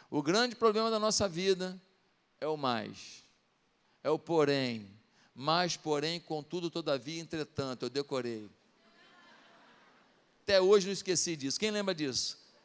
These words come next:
Mas, porém, contudo. Perguntar pra essa molecada de hoje, ninguém lembra. Só nós, do tempo da educação moral e cívica. Mas, porém, contudo, todavia, entretanto.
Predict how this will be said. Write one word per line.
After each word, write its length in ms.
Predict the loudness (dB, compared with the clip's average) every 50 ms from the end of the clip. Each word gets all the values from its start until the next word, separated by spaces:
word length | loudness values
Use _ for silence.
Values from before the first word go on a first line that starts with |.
| _ _ _ _ _ _ _ _ _ _ _ _ _ _ _
Mas, 340 | -8 -2 0 0 0 0 -4
porém, 300 | -4 -2 -2 -2 -2 -4
contudo. 340 | -4 -4 -4 -4 -4 -6 -8 -10 _ _ _ -2
Perguntar 300 | 0 0 0 2 0 0
pra 60 | 0
essa 160 | 2 0 0 0
molecada 380 | 2 0 0 0 0 -2 -2
de 100 | 0 -2
hoje, 140 | -2 -2 -2
ninguém 200 | -4 -4 -6 -4
lembra. 340 | -4 -4 -4 -4 -6 -10 -14 -18 -20 _ _ _ _ _ _ _ _ -10
Só 260 | -6 -2 0 0 0
nós, 840 | 0 0 0 2 2 2 -2 -4 -6 -6 -6 -4 -6 -6 -6 -8 -12 _ _ _ _ _ _ -6
do 140 | -6 -6 -4
tempo 240 | 0 -2 -2 0
da 80 | -2 -4
educação 320 | -4 -2 -2 -2 -2 -2
moral 220 | -2 -2 -2 -2 -2
e 40 | -4
cívica. 640 | -8 -8 -8 -8 -8 -8 -12 -20 _ -10 -10 -10 -10 _ _ _ _ _ -20 -20 -20 -20 _ -20 -20 -20 -20 -20 -20 -20 -20 -20 -20 -20 -20 -20 -20 -20 -20 -20 -20 -20 _ -20 -20 _ _ _ -20 -20 _ _ _ _ _ _ _ _ _ _ _ _ _ _ _ _ _ _ _ _ _ _ _ _ _ _ _ _ _ _ _
Mas, 400 | -16 -4 0 2 2 4 2 0
porém, 360 | 2 2 2 2 2 0 -4
contudo, 420 | -4 -4 -4 -4 -4 -6 -8 -4 -4
todavia, 340 | 0 0 0 0 0 -2 -4
entretanto. 640 | -4 -4 -6 -6 -4 -2 -2 -2 -2 -2 -6 -14